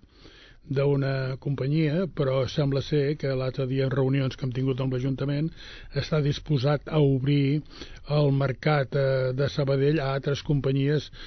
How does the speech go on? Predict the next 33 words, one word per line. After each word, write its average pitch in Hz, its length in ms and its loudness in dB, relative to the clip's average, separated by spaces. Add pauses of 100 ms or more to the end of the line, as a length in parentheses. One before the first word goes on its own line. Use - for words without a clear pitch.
(220)
que, 147 160 0 (440)
em, 147 140 -2 (180)
es 123 160 -2
volen 151 300 4
introduir 143 580 2
en 139 120 2
aquest 127 220 0
tema. 117 300 -4 (360)
És 165 200 4
curiós, 170 580 6
però 147 240 2
hi 143 140 0
ha 147 360 0
dintre 156 380 2
del 143 180 2
mercat 139 440 0
de 131 140 0
les, 131 340 -2 (480)
de, 143 260 0 (540)
dels 131 280 -6
enterraments 151 720 2
hi 143 140 4
ha 156 140 2 (120)
com 147 160 2
multinacionals, 143 960 2
eh? 151 200 2
Hi 151 60 4
ha 147 100 2 (480)
grans 151 400 4
empreses 156 720 6
que 151 120 2
estan, 151 420 2
eh, 135 120 -2